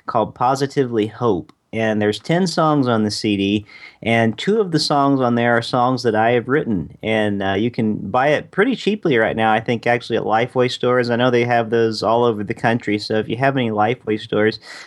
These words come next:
um, you know, help me out. Uh, go, uh, go and purchase one of those C Ds because, um,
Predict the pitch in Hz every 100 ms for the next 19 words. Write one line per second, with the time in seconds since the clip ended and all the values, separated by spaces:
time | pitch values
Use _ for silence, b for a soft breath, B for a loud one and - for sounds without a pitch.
0 | B 110 110 104 101 - 120 107 107 -
1 | - 156 175 180 151 185 185 - - -
2 | 120 117 120 143 143 127 113 127 143 127
3 | 123 - - 156 151 - 127 120 117 113
4 | - 120 123 120 - 107 113 107 104 -
5 | 101 104 104 101 107 107